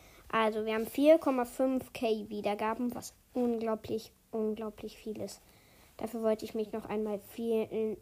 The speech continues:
also bedanken. Ja, genau. Ich halt einfach mein Maul. Geschätzte Zielgruppe haben wir neunundsechzig. Ich glaub, das ist gut. Und jetzt, äh, ja, dann, das juckt eigentlich niemand. Eindeutige Hörerinnen,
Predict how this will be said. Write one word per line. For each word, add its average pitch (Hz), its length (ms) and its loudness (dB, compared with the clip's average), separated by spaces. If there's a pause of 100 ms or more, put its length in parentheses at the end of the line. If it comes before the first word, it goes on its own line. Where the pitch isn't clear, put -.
also 208 380 -2 (120)
bedanken. 196 460 -4
Ja, 175 100 -10 (360)
genau. - 640 -12 (400)
Ich - 340 -10
halt 240 140 -10
einfach 233 280 -12
mein - 140 -12
Maul. - 160 -16 (480)
Geschätzte 262 540 2
Zielgruppe 247 500 0
haben 233 140 0
wir 214 80 0
neunundsechzig. 233 1200 2
Ich - 160 -8
glaub, 220 320 -4
das - 240 -10
ist - 240 -12
gut. 294 340 4
Und 240 200 0
jetzt, - 560 -4 (680)
äh, 208 420 4
ja, 202 300 2
dann, 202 560 0
das 185 340 -10 (140)
juckt 254 400 -4
eigentlich 247 500 -4
niemand. 240 460 -2
Eindeutige 247 720 2
Hörerinnen, 233 800 0